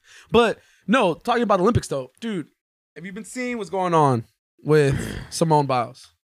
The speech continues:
Speaker 2: A little bit, yeah.
Speaker 1: Especially,
Speaker 2: She,
Speaker 1: like,
Speaker 2: she,
Speaker 1: it's really fairly new. I mean, it just
Speaker 2: she
Speaker 1: came out
Speaker 2: stepped
Speaker 1: to
Speaker 2: out, right?
Speaker 1: Yeah.
Speaker 2: And nobody really knows, like, why for sure.
Speaker 1: So, I mean, she said, she said why. Uh,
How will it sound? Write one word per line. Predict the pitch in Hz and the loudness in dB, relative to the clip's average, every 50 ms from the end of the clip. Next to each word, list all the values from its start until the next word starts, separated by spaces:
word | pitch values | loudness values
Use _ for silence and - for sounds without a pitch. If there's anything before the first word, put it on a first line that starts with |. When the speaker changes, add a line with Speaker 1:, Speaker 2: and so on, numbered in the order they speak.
| _ _ _ _ _ _ _ _ _ _ _ _ | _ _ _ _ _ _ _ _ _ _ _ _
Speaker 2:
A | 151 151 | -2 2
little | 156 170 170 160 | 4 6 6 6
bit, | 147 151 139 127 | 4 4 2 2
yeah. | 123 127 117 110 104 110 - _ _ _ _ _ - - - | -2 -6 -8 -8 -10 -12 -16 _ _ _ _ _ -20 -20 -20
Speaker 1:
Especially, | - - 180 185 170 160 | -8 -4 -4 -4 -2 -2
Speaker 2:
She, | 160 | -2
Speaker 1:
like, | 151 139 | 0 2
Speaker 2:
she, | 175 170 | 2 2
Speaker 1:
it's | 160 - - - 139 | 2 0 -6 -6 0
really | 147 180 175 143 127 120 | 2 2 2 2 0 -2
fairly | - _ - 165 160 151 139 131 120 - - _ - | -6 _ 0 2 2 2 2 0 -2 -6 -10 _ -10
new. | 139 147 143 131 | -8 -6 -4 -4
I | 127 | -6
mean, | 127 135 127 | -8 -8 -10
it | 127 | -12
just | 131 - | -8 -2
Speaker 2:
she | - 165 | -2 -2
Speaker 1:
came | 170 | 0
out | - | 2
Speaker 2:
stepped | 190 175 151 127 | 0 0 0 0
Speaker 1:
to | 202 | 0
Speaker 2:
out, | 233 190 113 85 | 0 0 0 -2
right? | 110 131 165 226 - - _ _ _ _ | -2 -2 -4 -4 -6 -12 _ _ _ _
Speaker 1:
Yeah. | 151 143 165 127 135 - _ _ _ _ _ _ _ _ - | -6 -4 -4 -4 -4 -8 _ _ _ _ _ _ _ _ -4
Speaker 2:
And | 151 147 143 139 139 | -2 -2 -2 0 0
nobody | 143 156 160 175 165 | 2 2 2 4 4
really | 160 165 156 | 4 4 4
knows, | 156 156 147 127 131 | 4 2 2 0 -2
like, | 127 117 113 | -4 -4 -6
why | 110 107 107 110 113 123 160 196 - _ | -8 -10 -8 -8 -6 -6 -8 -8 -10 _
for | - 151 | -14 -12
sure. | - - 139 180 202 - _ _ _ _ | -8 -6 -6 -6 -6 -10 _ _ _ _
Speaker 1:
So, | _ - - - 214 190 180 180 180 175 175 170 175 170 160 - - _ _ _ | _ -16 -10 -2 0 2 2 4 4 2 2 2 2 0 -2 -4 -8 _ _ _
I | 151 165 | -2 0
mean, | 175 170 160 - - _ _ - | 2 0 0 -2 -6 _ _ -10
she | - - - 202 247 254 | -8 -6 -4 -4 -4 -4
said, | - - 156 135 123 120 117 - _ _ _ _ _ _ | -2 -2 -2 -2 -2 -2 -6 -8 _ _ _ _ _ _
she | - - - 175 202 | -10 -8 -6 -6 -6
said | 196 - - 127 117 | -6 -4 -4 -4 -4
why. | 110 113 113 113 113 110 113 120 | -2 -4 -4 -2 -2 -4 -4 -6
Uh, | - - - 127 120 120 117 117 113 110 110 107 110 117 | -8 -6 -4 -2 -2 0 0 0 0 -2 -2 -2 -4 -6